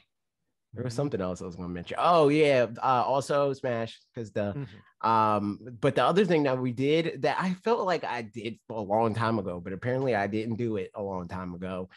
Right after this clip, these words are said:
Speaker 2: Mm-hmm.
Speaker 1: Um, we've been ranking the shiny Pokemon, and next week we're gonna rank the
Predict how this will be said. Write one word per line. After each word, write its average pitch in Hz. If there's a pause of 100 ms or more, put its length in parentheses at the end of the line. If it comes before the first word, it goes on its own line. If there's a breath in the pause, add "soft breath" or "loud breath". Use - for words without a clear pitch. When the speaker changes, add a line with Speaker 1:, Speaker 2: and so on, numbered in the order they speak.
Speaker 2:
Mm-hmm. 127
Speaker 1:
Um, 104
we've 113
been 107
ranking 127
the 120
shiny 127
Pokemon, 95
and 90
next 104
week 113
we're 110
gonna 104
rank 104
the 101